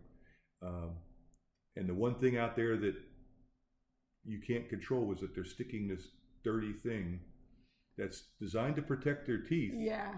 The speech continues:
Speaker 1: Um, and it, and it is, but what else is going on there?
Speaker 2: I'm wondering now, if you're telling me this, if they actually put it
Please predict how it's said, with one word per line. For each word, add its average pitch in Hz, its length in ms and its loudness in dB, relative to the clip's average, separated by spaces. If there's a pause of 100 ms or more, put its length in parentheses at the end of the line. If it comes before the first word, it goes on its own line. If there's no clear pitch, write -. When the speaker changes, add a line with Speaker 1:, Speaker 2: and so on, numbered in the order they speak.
(480)
Speaker 1:
Um, 98 320 -2
and 107 80 0
it, 113 140 -2
and 123 160 4
it 120 140 8
is, 139 540 10 (880)
but 113 220 0
what 117 180 2
else 123 220 2
is 92 80 -4
going 95 280 2
on 92 200 0
there? 73 260 -6
Speaker 2:
I'm 226 160 4
wondering 269 460 4
now, 269 180 4
if - 140 0
you're 233 100 2
telling 269 340 4
me 240 100 4
this, 220 240 6
if 214 160 0
they 226 120 8
actually 254 360 0
put 269 240 4
it 226 160 4